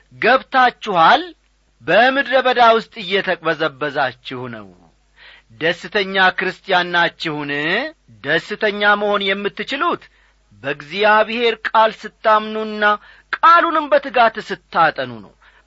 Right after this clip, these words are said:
በአሁኑ ዘመን የእግዚአብሔርን ቃል የሚያጠኑ ምን ያክል ክርስቲያኖች፣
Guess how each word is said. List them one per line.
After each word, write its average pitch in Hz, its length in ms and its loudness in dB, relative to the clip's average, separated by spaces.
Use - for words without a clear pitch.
በአሁኑ 302 440 4
ዘመን 165 400 -4
የእግዚአብሔርን 190 1120 0
ቃል 208 280 2
የሚያጠኑ 208 720 -2
ምን 120 200 -14
ያክል 147 500 -2
ክርስቲያኖች፣ 156 1000 -2